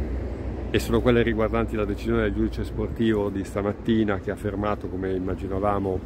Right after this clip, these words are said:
eh, Dusan Vlahovic, giustamente per quello che ha combinato, eh, per un turno, quindi salterà Juve Lazio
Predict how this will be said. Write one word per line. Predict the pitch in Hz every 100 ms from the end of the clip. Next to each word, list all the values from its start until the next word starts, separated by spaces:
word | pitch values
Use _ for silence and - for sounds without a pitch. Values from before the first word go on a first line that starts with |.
| - -
eh, | 92 90
Dusan | 85 101 101 90
Vlahovic, | 113 110 95 -
giustamente | - 101 - 98 110 90 82 -
per | - -
quello | 104 95
che | 95
ha |
combinato, | 92 92 87 98 101 90 90 - - - - - - -
eh, | 95 92 87 85 90
per | 127
un | 113 107
turno, | 123 110 113 139
quindi | 131 104 92
salterà | 85 107 90 107 104
Juve | 117 143
Lazio | 139 143 - - 147